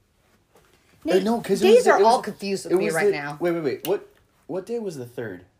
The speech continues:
Speaker 1: Mm.
Speaker 2: That was a Tuesday.
Speaker 1: Tuesday,
Speaker 2: 'Cause
Speaker 1: 'cause
Speaker 2: we
Speaker 1: my
Speaker 2: were
Speaker 1: son's
Speaker 2: supposed to,
Speaker 1: birthday was
Speaker 2: yeah,
Speaker 1: Wednesday.
Speaker 2: yeah, yeah. You, we were supposed to record on, on the
Speaker 1: Oh,
Speaker 2: third, and then
Speaker 1: I
Speaker 2: you
Speaker 1: had a
Speaker 2: ended up,
Speaker 1: date.
Speaker 2: yeah, you ditched me.
Speaker 1: Okay, well, we'll talk about that date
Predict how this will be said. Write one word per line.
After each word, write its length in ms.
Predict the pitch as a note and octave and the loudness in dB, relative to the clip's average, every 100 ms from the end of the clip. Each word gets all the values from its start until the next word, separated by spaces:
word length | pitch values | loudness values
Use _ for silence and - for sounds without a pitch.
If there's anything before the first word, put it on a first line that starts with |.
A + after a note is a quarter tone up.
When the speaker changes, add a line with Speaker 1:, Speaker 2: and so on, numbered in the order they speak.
| _ _ _ - | _ _ _ -8
Speaker 1:
Mm. 140 | C#4+ | -2
Speaker 2:
That 140 | C#4+ G#3+ | 0 -2
was 120 | D#3+ | -4
a 60 | |
Tuesday. 440 | C#3 B3 A#3 G#2 - - _ _ _ | -8 -8 -6 -8 -10 -20 _ _ _
Speaker 1:
Tuesday, 200 | - F4+ | -6 -2
Speaker 2:
'Cause 80 | F#4 | -2
Speaker 1:
'cause 60 | C4+ | 0
Speaker 2:
we 60 | |
Speaker 1:
my 100 | A#3 | 2
Speaker 2:
were 20 | - | 2
Speaker 1:
son's 80 | |
Speaker 2:
supposed 240 | - F#4+ - | 0 0 0
to, 60 | B3 | 0
Speaker 1:
birthday 180 | - A3+ | -2 -2
was 160 | A3 A#3 | -2 -4
Speaker 2:
yeah, 40 | |
Speaker 1:
Wednesday. 320 | D#3+ F3+ G3+ G3 F#3+ | -2 0 0 0 0
Speaker 2:
yeah, 160 | D#3 | -2
yeah. 20 | A2 | -4
You, 160 | C3+ | -4
we 280 | C#3 C3+ C3+ | -4 -6 -6
were 80 | C#3 | -6
supposed 300 | - F3 E3+ | -6 -10 -8
to 80 | D3 | -10
record 420 | C3+ F3 D3+ C3 | -8 -6 -4 -4
on, 480 | A#2+ A#2+ A#2 A2+ G#2+ | -4 -6 -6 -10 -8
on 80 | G3+ | 0
the 100 | A3 | 2
Speaker 1:
Oh, 100 | A#3+ B3 A#3 A#3 | 2 2 4 2
Speaker 2:
third, 40 | |
and 60 | C#4 | 2
then 80 | F#3+ | 2
Speaker 1:
I 240 | G#3+ C4 | 4 2
Speaker 2:
you 120 | C4 G#3+ | 4 4
Speaker 1:
had 140 | G3+ | 4
a 40 | G3+ | 4
Speaker 2:
ended 100 | - | 2
up, 60 | |
Speaker 1:
date. 600 | F#3+ F3+ F3 D#3+ D3+ - - - B2+ | 2 0 -2 -6 -12 -16 -18 -12 -2
Speaker 2:
yeah, 260 | D3+ E3 | 2 4
you 260 | C3 C3 G3+ | 2 0 -6
ditched 440 | C#3+ C3+ - - | -2 -2 -2 -8
me. 340 | B2+ F#3 C3 - | -8 -6 -8 -8
Speaker 1:
Okay, 160 | - G#3+ | -4 0
well, 140 | A3 | 0
we'll 80 | C4+ | -2
talk 180 | B3+ G#3 | -4 -2
about 220 | F#3+ F3 | -2 -2
that 180 | D#3 D3 | -6 -8
date 240 | A2 C3+ | -16 -16